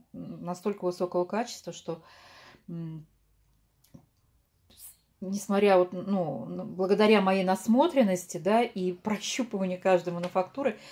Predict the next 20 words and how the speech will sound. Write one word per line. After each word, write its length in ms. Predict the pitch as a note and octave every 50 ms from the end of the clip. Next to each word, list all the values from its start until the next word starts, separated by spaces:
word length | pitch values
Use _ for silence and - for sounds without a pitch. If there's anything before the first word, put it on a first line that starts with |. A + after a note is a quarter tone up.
| - - - _
я 140 | F#3+ F#3+ F#3+
уже 140 | F#3 G3+ -
тысячу 360 | - A#3+ G#3+ - - - F#3
раз 160 | F3 E3+ E3
говорила 440 | D#3 F#3 E3+ F3 F3+ G#3 B3+ C4+ A3
и 60 | G3+
повторюсь, 480 | - F#3+ - - F#3 E3+ - D3 D#3 D3+
что 240 | - - - E3+ - -
он 220 | - G#3 B3 C4 B3
отличается 680 | A3 G#3+ - F#3 F3+ - G3+ F#3+ G3 G3 G3 - F3
даже 280 | C#3+ E3 E3 E3+ - E3
на 160 | E3 D#3+ D#3 C#3+
ощупь. 300 | C#3+ C#3+ - - - _ _ _ _ _ - - - - - - - - - - _ -
Это 160 | B3+ B3+ B3
керамика. 600 | - - G#3 F3+ E3 D3+ D3 A#2 - - - B3+ C4 _ _ _ _ _ _ _ _ _ _ _ _ _ _ _ _ _ _ _ _ _ _ _ _ _ _ _ _ _ _ _ _ _ _ _ _ - -
Но 120 | G3+ G#3+
когда 180 | A3 A#3+ B3+ B3
мы 140 | A3+ A3+ G#3+
узнали 320 | G#3 G#3+ G3+ G3+ G3 G3+
цену, 480 | G3 - - B3+ A#3+ A#3+ B3+ D4 F4